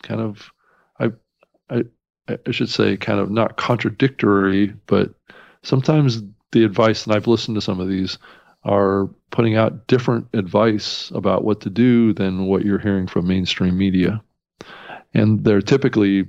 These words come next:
um, the, the people that are being brought in these programs are, are real medical,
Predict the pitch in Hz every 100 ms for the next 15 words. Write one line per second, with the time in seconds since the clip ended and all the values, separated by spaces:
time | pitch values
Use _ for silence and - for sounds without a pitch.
0 | - - 104 95 90 95 92 104 - 110
1 | 143 131 104 98 95 90 90 - 107 95
2 | 92 92 95 123 104 - 98 87 87 85
3 | - 87 82 82 - - - _ _ 92
4 | 87 92 98 95 90 90 98 98 - 85
5 | 85